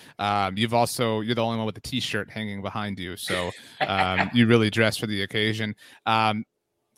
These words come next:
Speaker 1: we've, we've thrown a lot of bouquets at the Cowboys' feet here, right? We're calling for encores, right? Like, everything's great, everything's perfect, and, uh, everybody's really happy, which means, by the way, the next Cowboys loss, and that will come, it is gonna be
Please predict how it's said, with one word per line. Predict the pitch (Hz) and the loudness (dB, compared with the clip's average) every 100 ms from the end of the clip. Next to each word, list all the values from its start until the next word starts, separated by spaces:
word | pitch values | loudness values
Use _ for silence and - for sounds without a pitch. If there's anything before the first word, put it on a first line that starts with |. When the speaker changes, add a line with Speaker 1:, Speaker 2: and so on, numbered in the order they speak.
| - | -6
Speaker 1:
we've, | 156 147 | -4 -2
we've | 170 151 | -2 -2
thrown | 185 185 170 | 2 4 4
a | |
lot | 156 147 143 | 6 6 6
of | 127 104 - _ | 4 -2 -16 _
bouquets | 131 123 131 101 - - - | -4 0 0 -2 -4 -12 -12
at | 117 | -8
the | |
Cowboys' | 113 120 107 104 | -2 0 0 -4
feet | - 98 | -8 -12
here, | - - | -12 -8
right? | 110 120 | -2 0
We're | 127 | -2
calling | - 165 147 139 | 6 6 6 0
for | - | -6
encores, | 123 120 117 - 107 - | -2 -2 -2 -8 -14 -10
right? | 117 110 | -6 -4
Like, | 110 107 | -2 0
everything's | 135 143 151 147 135 | 2 2 2 0 0
great, | 113 127 127 | 2 2 4
everything's | 123 120 123 - | 0 -2 -8 -4
perfect, | 139 123 - 117 107 | 0 0 0 -2 -2
and, | 107 - - - | -6 -6 -18 -6
uh, | 104 104 | 0 0
everybody's | 110 131 131 127 110 | 2 0 2 0 0
really | 120 113 | 0 -2
happy, | 101 110 107 92 | 0 -2 -2 -4
which | 120 - | -6 -4
means, | 147 147 - | -6 -6 -2
by | 135 139 | 0 2
the | 127 | 2
way, | 123 127 - | 2 2 0
the | 123 107 | -6 -6
next | 110 143 - | -2 -2 -2
Cowboys | - 147 143 143 120 | 2 2 4 0 0
loss, | 120 101 - - - | -2 -2 -6 -12 -14
and | 104 | -8
that | 107 - | -6 -4
will | 123 120 | -2 -2
come, | - 107 95 - _ _ - | -4 -6 -8 -14 _ _ -4
it | 120 | -2
is | 113 | -2
gonna | 104 107 | -6 -10
be | 101 104 98 95 | -8 -8 -8 -10